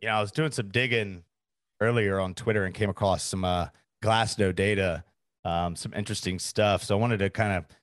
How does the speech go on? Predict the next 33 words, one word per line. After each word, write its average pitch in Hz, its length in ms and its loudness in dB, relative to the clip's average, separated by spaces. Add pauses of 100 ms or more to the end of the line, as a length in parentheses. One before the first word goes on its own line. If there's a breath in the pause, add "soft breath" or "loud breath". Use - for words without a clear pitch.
(180)
touch 135 240 0
base 120 260 2
on 113 100 4
a 104 40 0
couple 110 260 0
things 107 320 0
that 104 140 0
was 95 100 -6
put 107 200 0
out 113 260 4
there 104 220 4
and 95 260 -4
get 104 220 -2
you 104 60 2
guys' 101 220 4
opinion 104 460 2
on 104 160 2
it 104 200 -2
and 87 240 -12 (420)
see 101 140 -2
kind 104 220 2
of 90 380 -4
what 101 200 0
your 101 100 0
thoughts 101 360 2
on. 92 240 0
So, 95 240 2 (280 loud breath)
uh, 98 200 2 (100)
this 151 240 2
is 147 280 0 (180)
directly 139 460 2 (160)
just 135 200 0
from 131 280 0